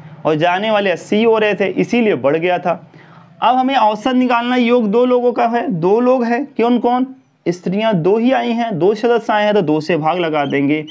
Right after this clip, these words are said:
हमारा औसत आ गया, क्योंकि योग छियानवे है, दोनों को मिलाकर अड़तालीस हमारा राइट आंसर हो जाएगा। बात समझ में आई?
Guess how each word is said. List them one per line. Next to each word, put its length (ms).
हमारा 320
औसत 440
आ 120
गया, 220
क्योंकि 380
योग 220
छियानवे 400
है, 80
दोनों 240
को 80
मिलाकर 480
अड़तालीस 460
हमारा 280
राइट 280
आंसर 280
हो 60
जाएगा। 960
बात 160
समझ 220
में 80
आई? 160